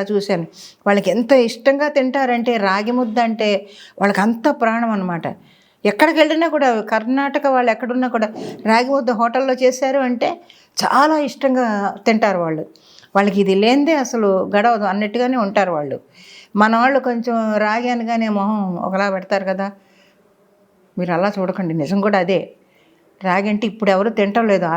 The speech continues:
రోజుల్లో తినేవాళ్ళు. కానీ ఇప్పుడిప్పుడు మళ్ళీ అలవాటు చేసుకుంటున్నారు కాబట్టి ఒక రకంగా మనకి సంతోషమే. ఉం? ఇదిగోనండి, రాగి ముద్ద మనం ఇలా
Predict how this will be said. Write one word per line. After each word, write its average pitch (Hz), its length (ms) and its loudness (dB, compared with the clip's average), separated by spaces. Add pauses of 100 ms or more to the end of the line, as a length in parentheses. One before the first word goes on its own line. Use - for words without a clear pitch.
రోజుల్లో 208 360 2
తినేవాళ్ళు. 185 400 -2 (340)
కానీ 208 220 4
ఇప్పుడిప్పుడు 262 520 2
మళ్ళీ 247 260 2
అలవాటు 226 300 2
చేసుకుంటున్నారు 208 720 -2
కాబట్టి 170 340 -4 (840)
ఒక 185 160 0
రకంగా 202 400 0
మనకి 165 300 -4 (920)
సంతోషమే. 151 600 0 (340)
ఉం? 262 80 -2 (1040)
ఇదిగోనండి, 170 560 0 (800)
రాగి 170 340 0
ముద్ద 160 180 -2 (140)
మనం 180 180 0 (1400)
ఇలా 175 160 0